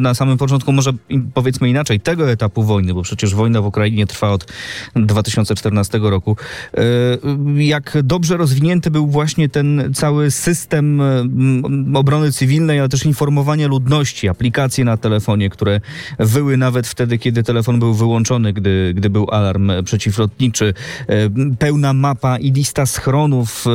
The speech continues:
w których można było schować się w, w takiej właśnie sytuacji. No, tego po prostu w tym momencie nie ma. To trzeba zbudować w Polsce od zera. Wydaje się panu, że jest możliwe, by zrobić to w miarę szybko i sprawnie?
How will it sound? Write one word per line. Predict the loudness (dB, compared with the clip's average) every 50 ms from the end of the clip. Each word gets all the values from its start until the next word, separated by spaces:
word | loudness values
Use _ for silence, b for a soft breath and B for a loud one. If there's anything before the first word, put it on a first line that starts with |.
| 0 0
w | -2
których | -2 -2 -2 0 0 0
można | 0 0 0 0
było | 0 0 0 2 0 0
schować | -2 0 -2 0 0 0 -2 -2
się | -4 -4 -2 0 0 0 0
w, | 0 0 2 2 2 2 2 0 0
w | 0
takiej | -2 -4 -2 0 0 0 2
właśnie | 2 0 0 -2 -2 0 0 0 0 0 -2
sytuacji. | -4 -4 0 0 0 0 2 2 0
No, | 0 0
tego | 0 -4 -4 -2 -2 -2 -4 -4 -6 _
po | -4 -2
prostu | 0 0 -2 -2 -2 -2 -4 -4 -4 -4
w | _ -8 -2
tym | 0 0 2
momencie | 2 2 2 2 2 0 0 0 -2 -2 -2 B B B B B _ 0
nie | 2 2 4 2 2 0
ma. | -2 -4 -4
To | -4 -6 -4
trzeba | -2 -2 -2 0 0 0
zbudować | 2 2 2 0 2 2 0 0 0 -2 -4 -6
w | -6
Polsce | -2 -2 -2 -2 -2 -2 -2 -2 0
od | 0 2
zera. | 2 2 2 2 2 0
Wydaje | 2 2 2 2 2 0
się | 0 -2
panu, | -2 0 0 2 2 0 B B B B B B B B B B
że | 0 0 2 2
jest | 0 0 0
możliwe, | 2 2 2 2 2 0 2 2 2
by | 2 2 0 0 0
zrobić | 0 2 2 2 0 0 -2 -4 -2
to | -2 -2 0
w | 2 2
miarę | 2 2 2 0 -2 -2 -4 -4 -6 _
szybko | -6 -2 -2 -4 -4 -2 -4 -4 -2
i | -2 -6
sprawnie? | -4 -2 0 0 0 0 0 -2 -4 -6